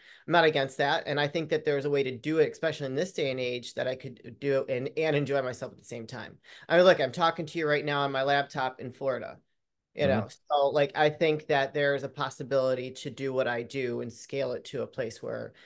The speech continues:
Speaker 1: I could reach that level of success again, but I
Speaker 2: Mm.
Speaker 1: don't, not to that crazy level.
Speaker 2: Yeah.
Speaker 1: I'm, I'm not interested in that. Just something that I'm comfortable and I'd be able to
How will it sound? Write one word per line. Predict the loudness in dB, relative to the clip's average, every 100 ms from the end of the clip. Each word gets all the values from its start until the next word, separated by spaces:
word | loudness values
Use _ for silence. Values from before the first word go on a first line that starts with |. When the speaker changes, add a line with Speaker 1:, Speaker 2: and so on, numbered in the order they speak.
| -20 _ _ 0
Speaker 1:
I | 2
could | 2 0
reach | -4 -4 -4
that | -4 -4
level | -4 -4 -2 -4 -2 -4 -8
of | -12
success | -12 -10 -10 -10
again, | -4 -2 -2
but | -4 0
I | 4
Speaker 2:
Mm. |
Speaker 1:
don't, | 4 0 -12 -14 2
not | 6 6 4
to | 2
that | 2 2
crazy | -2 -4 -4
level. | -6 -6 -12 _ _ _ _ -4
Speaker 2:
Yeah. | 0 0
Speaker 1:
I'm, | -2 -8 -10 -12 -4
I'm | 2
not | 2 2
interested | -2 -8
in | -8
that. | -6
Just | -4
something | -2 0 2
that | 2 2
I'm | -2
comfortable | -2 -6 -6 -2 2 4 4
and | 2
I'd | -2
be | -4
able | -4 -4
to | -6 -4 -4